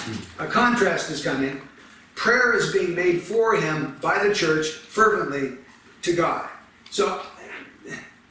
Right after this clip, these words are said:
this is the, the game changer. Everything is going downhill. It's all going, uh, in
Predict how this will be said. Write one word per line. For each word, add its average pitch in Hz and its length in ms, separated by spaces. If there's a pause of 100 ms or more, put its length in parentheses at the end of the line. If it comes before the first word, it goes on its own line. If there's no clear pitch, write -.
this 277 200
is - 140
the, - 300
the 175 100
game 202 300
changer. 139 400 (480)
Everything 247 320
is 202 140
going 202 280
downhill. 196 800
It's - 140
all 202 260
going, 190 420 (480)
uh, 151 360 (460)
in 196 300